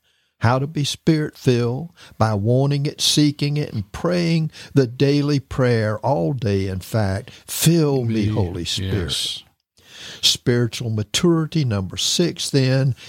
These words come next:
Speaker 1: is when that becomes a habit.
Speaker 2: Mm-hmm.
Speaker 1: And finally, number seven, the early Christian lifestyle that we keep talking about is being spiritually mature,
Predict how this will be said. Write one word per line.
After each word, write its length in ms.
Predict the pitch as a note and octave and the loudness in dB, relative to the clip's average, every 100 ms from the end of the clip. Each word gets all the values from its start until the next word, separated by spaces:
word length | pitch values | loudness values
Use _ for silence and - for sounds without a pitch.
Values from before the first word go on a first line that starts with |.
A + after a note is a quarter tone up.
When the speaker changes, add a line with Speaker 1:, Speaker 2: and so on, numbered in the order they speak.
| - | 0
Speaker 1:
is 180 | B2 G2+ | 2 4
when 240 | A#2 G#2+ G2 | 4 4 4
that 300 | A2 A#2 - | 2 -2 -6
becomes 420 | A2+ B2+ B2+ B2+ | 0 2 2 2
a 80 | A2+ | 2
habit. 580 | B2 A2 F#2+ F#2+ - - | 4 2 0 -4 -8 -8
Speaker 2:
Mm-hmm. 380 | D#2+ D#2+ G#2+ A2+ - - | -8 -4 -4 -4 -10 -4
Speaker 1:
And 220 | - F#2 - | 0 0 0
finally, 520 | A#2+ B2 C3 B2 A#2+ | 0 2 2 2 2
number 320 | A#2 A#2+ B2 | 2 0 -2
seven, 680 | - - A#2 G2+ G2+ G#2 F#2 - - | -2 2 2 0 -2 -4 -6 -12 -2
the 160 | G2 G2+ | 2 6
early 320 | A2 C3 D3 | 4 4 0
Christian 520 | - D#3 C#3+ - C#3 | 0 0 0 0 -2
lifestyle 800 | B2 B2+ C3+ - - A#2 A#2 A#2+ | -2 0 0 -2 0 2 2 0
that 160 | A2 F#2+ | -2 -2
we 140 | G2+ | -2
keep 340 | - D#3+ - | 2 0 0
talking 500 | - C#3+ C3+ A#2+ B2+ A2 | 0 0 0 -2 -4 0
about 580 | G#2+ A2 G#2+ G#2+ G#2+ - - - | 2 2 2 -2 -4 -12 -6 2
is 180 | G2+ F2+ | 2 2
being 400 | G2+ A#2 A#2 G2+ | 0 2 2 0
spiritually 840 | - - D3 C#3+ C#3 - C3+ C#3 | -2 0 2 2 2 -2 -4 -2
mature, 920 | C3+ C3+ - - D#3+ B2+ F#2+ F#2+ G2 | -2 -2 -2 2 2 2 0 -2 -6